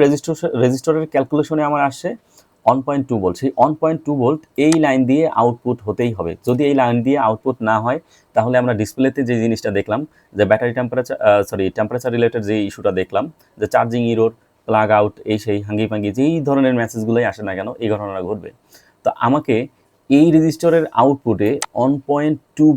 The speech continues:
ভোল্ট দেখাইতেই হবে। ওয়ান পয়েন্ট টু ভোল্ট যদি আমি এই রেজিস্টরের আউটপুটে দেখাইতে পারি, তাহলে সিপিইউ ধরে নিবে বা বুঝে নিবে যে হ্যাঁ, এই, আহ, থার্মিস্টর লাইন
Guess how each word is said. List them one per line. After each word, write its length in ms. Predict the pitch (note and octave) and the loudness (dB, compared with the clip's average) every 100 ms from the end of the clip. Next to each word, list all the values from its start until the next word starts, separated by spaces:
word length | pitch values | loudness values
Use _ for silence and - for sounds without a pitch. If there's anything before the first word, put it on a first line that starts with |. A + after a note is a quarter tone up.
| A#2 | 2
ভোল্ট 320 | C3 E3+ F3+ - G#2 | 2 2 -2 -12 -2
দেখাইতেই 400 | G#2+ G#2+ A2 B2+ F#2 | 0 0 -2 -4 -6
হবে। 160 | - _ _ _ _ _ _ G#2 | -10 _ _ _ _ _ _ 0
ওয়ান 120 | B2 | 0
পয়েন্ট 200 | C#3+ D3 C#3+ | 0 -2 -2
টু 60 | C#3+ C3+ | -2 0
ভোল্ট 200 | C#3+ C#3+ B2 | 0 -4 -2
যদি 140 | B2 C3 | 0 2
আমি 100 | B2+ B2 | 2 0
এই 60 | A#2+ | 0
রেজিস্টরের 320 | A#2 A2+ C3 A2 | -2 0 2 2
আউটপুটে 300 | G#2+ B2+ A#2 | 2 0 0
দেখাইতে 280 | G#2 A2 G#2 G2+ | 0 0 -2 -2
পারি, 120 | C3+ C3 | -2 0
তাহলে 160 | A#2+ A2 | -2 -2
সিপিইউ 260 | G#2+ A2+ A2 F#2 | -4 -2 -2 -4
ধরে 160 | F#2+ B2 | -6 -2
নিবে 160 | C3+ A2 F#2 | 0 0 -4
বা 60 | G2+ F#2 | -6 -6
বুঝে 160 | G2+ A2+ | -6 -8
নিবে 160 | F#2 A#2 A2 | -8 -8 -6
যে 60 | G2 | -6
হ্যাঁ, 140 | F#2 - _ _ _ - | -6 -8 _ _ _ -2
এই, 160 | A2 A#2+ A#2 - | 0 2 0 0
আহ, 180 | G2 G2 - | 2 2 0
থার্মিস্টর 400 | A2 A#2 - B2 A2+ | -6 -4 -4 -2 2
লাইন 200 | G2+ G#2+ | 2 2